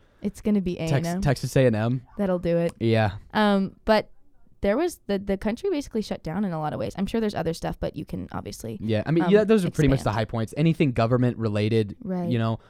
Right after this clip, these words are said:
Speaker 2: all of the, all the government buildings are flying half-mast flags.
Speaker 1: Okay, that's
Speaker 2: You know,
Speaker 1: fair.
Speaker 2: all of the naval vessels and, like, military adjacent things are kind of, like, taking a step back for a day, operations wise, and
Speaker 1: Yeah.
Speaker 2: all of that.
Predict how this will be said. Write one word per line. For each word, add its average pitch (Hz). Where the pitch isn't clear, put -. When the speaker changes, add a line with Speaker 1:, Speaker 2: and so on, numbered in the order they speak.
Speaker 2:
all 127
of 135
the, 117
all 120
the 123
government 110
buildings 101
are 98
flying 98
half-mast 98
flags. 113
Speaker 1:
Okay, 104
that's 98
Speaker 2:
You 113
know, 110
Speaker 1:
fair. -
Speaker 2:
all 127
of 113
the 107
naval 107
vessels 104
and, 95
like, 101
military 101
adjacent 98
things 101
are 95
kind 104
of, 101
like, 101
taking 101
a 95
step 95
back 104
for 110
a 101
day, 101
operations 98
wise, 98
and 95
Speaker 1:
Yeah. 95
Speaker 2:
all 95
of 95
that. 98